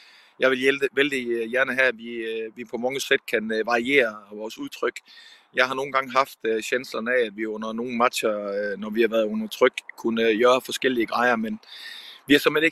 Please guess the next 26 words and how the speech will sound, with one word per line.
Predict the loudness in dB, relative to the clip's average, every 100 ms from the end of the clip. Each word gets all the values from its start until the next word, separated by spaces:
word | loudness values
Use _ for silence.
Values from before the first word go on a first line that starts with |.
| 2
haft | 0
den | -4 -10
tid | -12 -8
på | 0
oss, | 2 0 -2
och | -8 -8
med | -8
den | -10
stora | -8 -6 -4
utbytning, | -6 -8 -16 -12 -10
vi | -4 0
har |
haft | 0 -2
i | -6
truppen, | -6 -6 -6
och | -8
med | -6
de, | -4 -4 -8 -18 -20 _ _ _ 0
ja, | 0 0 0
prioriteter, | 0 2 2 2 2
jag | 0
har | 0
gjort | 2 2 2
mig | -2
i |
preseason, | -4 -4 -4 -6 -8 -10